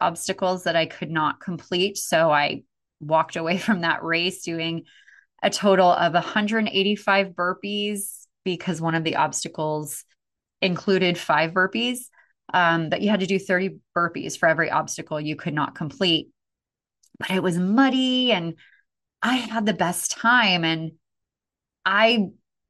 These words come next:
never imagined that that would be something that I would enjoy doing, but I, I did. And so,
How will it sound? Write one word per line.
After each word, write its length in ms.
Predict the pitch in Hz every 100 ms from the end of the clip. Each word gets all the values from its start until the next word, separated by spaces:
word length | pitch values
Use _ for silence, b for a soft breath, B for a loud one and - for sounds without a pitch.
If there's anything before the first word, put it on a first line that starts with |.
| _
never 680 | 202 214 226 240 277 294 269
imagined 680 | 240 190 180 220 202 180 170
that 140 | 165
that 160 | 156 -
would 100 | 175
be 100 | 180
something 420 | - 151 - 156
that 140 | 156
I 100 | 156
would 320 | 151 151 151 139 _ -
enjoy 420 | 190 160 170 160
doing, 520 | 151 156 160 143 151 - -
but 140 | 156
I, 280 | 156 156 139 - -
I 160 | 147
did. 520 | 139 190 285 - 165 - B B B B -
And 220 | 208 202
so, 840 | 196 - - 214 208 202 196 196